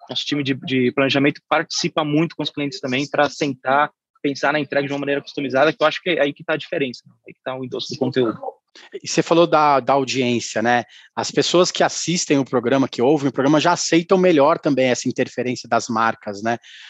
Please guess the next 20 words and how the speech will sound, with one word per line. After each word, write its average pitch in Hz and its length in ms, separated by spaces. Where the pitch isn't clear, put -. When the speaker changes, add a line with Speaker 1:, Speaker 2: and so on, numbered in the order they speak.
Speaker 2:
Como 202 380
vocês 147 400
fazem 135 320
entrevistas 127 600
mais 131 280
voltadas 123 500
pra 117 200
entretenimento, 127 800
não 165 200
que 175 120
não 165 80
Speaker 1:
Uhum. 139 60
Speaker 2:
tenha 147 200
informação, 143 520
mas 131 180
é 135 60
mais 139 240
voltado 131 380
pro 143 120
entretenimento, 135 800